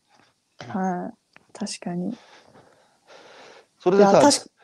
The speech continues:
Speaker 1: はいはい。
Speaker 2: うんうん。ん？
Speaker 1: あ、いや、なんか、
Speaker 2: そう。
Speaker 1: この間、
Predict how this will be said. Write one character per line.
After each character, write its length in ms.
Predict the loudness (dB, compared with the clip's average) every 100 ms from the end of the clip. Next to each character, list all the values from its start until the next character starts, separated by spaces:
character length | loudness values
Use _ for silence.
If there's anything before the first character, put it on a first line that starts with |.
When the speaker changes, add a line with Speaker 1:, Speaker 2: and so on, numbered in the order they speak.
| -20 -10
Speaker 1:
は 180 | -4
い 40 | -4
は 140 | -4
い。 80 | -6
Speaker 2:
う 80 | -6
ん 80 | -6
う 60 |
ん。 20 | -8
ん？ 80 | -12 -20 _ _ _ _ _ _ _ _ -20 -20 _ _ _ _ _ _ -20 -20 -18 -18 -20 _ _ _ _ _ _ _ 0
Speaker 1:
あ、 140 | 2
い 80 | 2
や、 120 | 0
な 140 | 0 -4
ん 40 |
か、 180 | -6 -8
Speaker 2:
そ 140 | -4 -2
う。 20 |
Speaker 1:
こ 60 |
の 60 | -2
間、 320 | -4 -4 -4